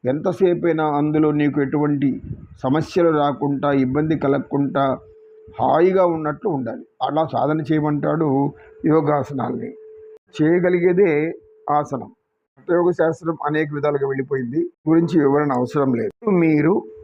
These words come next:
అటువంటి ధారణ స్థితిలోకి పోవాలి. అందరూ ప్రశాంతంగా ఒక స్థిరమైన ఆసనంలో కూర్చొని ఉన్నారు.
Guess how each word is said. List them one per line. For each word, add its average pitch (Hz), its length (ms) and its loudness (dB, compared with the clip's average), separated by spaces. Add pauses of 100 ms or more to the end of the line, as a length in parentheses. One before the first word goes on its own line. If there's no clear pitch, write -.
(300)
అటువంటి 180 460 0
ధారణ 151 360 0
స్థితిలోకి 147 480 -4
పోవాలి. 160 500 -4 (920)
అందరూ 160 280 2
ప్రశాంతంగా 151 840 -2
ఒక 151 200 -2
స్థిరమైన 151 460 -2
ఆసనంలో 135 380 -2
కూర్చొని 139 400 -4
ఉన్నారు. 123 500 -2